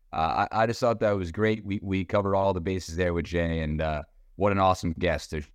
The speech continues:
so shout out to, to Jay Bilas, the Billustrator himself, for stopping on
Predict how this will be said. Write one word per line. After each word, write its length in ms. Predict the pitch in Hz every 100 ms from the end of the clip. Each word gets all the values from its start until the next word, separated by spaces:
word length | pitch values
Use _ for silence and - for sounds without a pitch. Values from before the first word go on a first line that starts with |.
| _ _ -
so 160 | 80
shout 300 | 78 107 98
out 160 | 95 90
to, 280 | 90 85 -
to 140 | 90
Jay 220 | 76 85
Bilas, 420 | 78 82 76 71 87
the 120 | 90
Billustrator 520 | 92 90 80 85 82
himself, 480 | 82 82 85 73 - _ -
for 80 | 82
stopping 380 | - 80 - 82
on 320 | 76 73